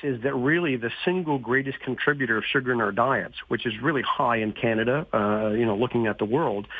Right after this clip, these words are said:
are sugary drinks, and that we're really consuming that average that I talked about, that four hundred forty-four milliliters of a sugary drink, that really is meaning that the average person is taking in more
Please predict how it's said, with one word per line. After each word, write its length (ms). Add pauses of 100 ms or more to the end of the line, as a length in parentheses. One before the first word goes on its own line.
(720)
are 160
sugary 380
drinks, 320 (600)
and 420
that 140
we're 220
really 260
consuming 520
that 140
average 360
that 80
I 80
talked 320
about, 240
that 240
four 180
hundred 180
forty-four 760
milliliters 600
of 100
a 80 (100)
sugary 260
drink, 280 (640)
that 140
really 280
is 120
meaning 340
that 120
the 120
average 300
person 340
is 80 (120)
taking 280
in 100
more 400